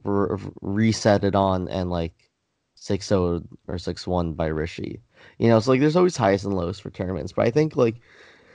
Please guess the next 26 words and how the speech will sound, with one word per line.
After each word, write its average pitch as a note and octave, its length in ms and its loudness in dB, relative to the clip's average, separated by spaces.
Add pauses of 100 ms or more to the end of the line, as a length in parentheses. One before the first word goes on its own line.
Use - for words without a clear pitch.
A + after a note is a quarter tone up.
(540)
if C3 160 8
you C3 360 6
are A2+ 260 6
making A2 640 -2 (160)
goals G#2 420 0
for G#2+ 360 0
tournaments, G#2+ 520 -2
which A#2 220 -2
works A2+ 260 2
for A2 140 -4
you, G2 320 0
that, F#2+ 240 -4
that, B2+ 360 4 (320)
you B2 100 0
know, G2+ 120 0
that's A#2+ 280 -2
the C3 100 -4
most G#2+ 200 -4
important F2+ 380 -12
thing, - 140 -14
right? F2+ 240 -4
It, F2+ 140 -2
it B2 160 0
is A#2 180 2
a A2 60 2
personal F2+ 840 -6